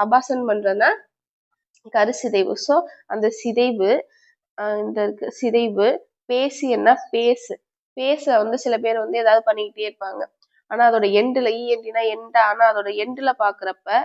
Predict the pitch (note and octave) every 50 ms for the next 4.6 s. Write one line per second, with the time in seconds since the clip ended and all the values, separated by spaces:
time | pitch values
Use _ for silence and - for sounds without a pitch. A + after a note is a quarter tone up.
0 | - _ _ _ _ _ - C4+ B3+ C4+ C4+ C4+ C4 A#3 A3 G3+ G3 G3 G3 G3
1 | B3 B3+ A#3 G#3 G#3 G#3 G#3+ A3 A3 - F#3+ F#3+ F#3+ G3 G3 F#3+ G3 G#3 A3+ B3
2 | D4+ D#4 - _ _ _ G#3 G3+ G#3 G#3 G#3 G3+ G3+ G3+ G3+ A3 C#4+ F4 F4 -
3 | _ G#3+ G#3 G#3 G#3 G#3 G#3 G#3 _ G3 G3+ G#3 - B3 B3+ C4 - - B3 A3+
4 | A3 A3+ A3+ A3 G3 G3 G3 G3 G3 G3 G3+ F#3+